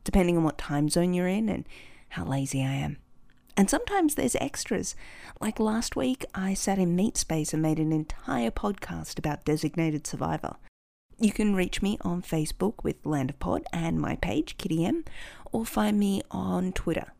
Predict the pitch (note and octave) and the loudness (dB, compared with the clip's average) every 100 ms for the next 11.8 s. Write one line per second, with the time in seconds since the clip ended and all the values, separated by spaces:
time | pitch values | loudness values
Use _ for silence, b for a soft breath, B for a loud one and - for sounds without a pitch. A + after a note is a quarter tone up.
0 | - D#3+ - - D#3+ D#3 D3+ - C#3+ C#3 | -8 -6 -6 -6 -6 -4 -6 -6 -4 -4
1 | G2 - - - - - F#4 F#4 A3 F3+ | -4 -8 -18 -20 -6 -2 2 2 2 0
2 | - D#3 - C3+ D#3 - - - E3 F3 | 0 0 2 -2 -4 -12 -20 -10 -2 2
3 | E3+ D#3+ D#3+ D3+ D3+ D3 D3 C3+ - - | 4 4 4 2 0 0 -2 -2 -4 -4
4 | - - - _ _ _ _ _ _ _ | -4 -8 -14 _ _ _ _ _ _ _
5 | - G#3 - B3+ C#4 - G3+ G#3 G3 F#3+ | 0 0 0 0 -2 4 4 6 4 4
6 | G#3 A3 - F3+ F3 D#3+ D3+ D#3 D#3+ D#3+ | 2 0 0 0 2 2 0 0 0 -2
7 | D#3+ - C#3 C#3+ C#3 - E3 D3+ D3 D3 | -4 -2 -2 0 0 -2 -2 -2 0 -2
8 | D#3 - D#3 D#3 D#3 D3 C#3+ - D3+ - | 0 0 0 2 2 2 0 -2 -2 -2
9 | F3 F3 E3 D#3+ D3+ - C#3+ - - D3 | -2 0 2 2 0 -2 -2 -2 0 -2
10 | - D3+ C#3+ C#3+ C#3+ D3 D#3 D3+ D3 C#3 | -2 -2 0 2 2 4 4 4 4 2
11 | - - - A3+ G3 E3+ D#3 | -2 -4 0 2 4 2 0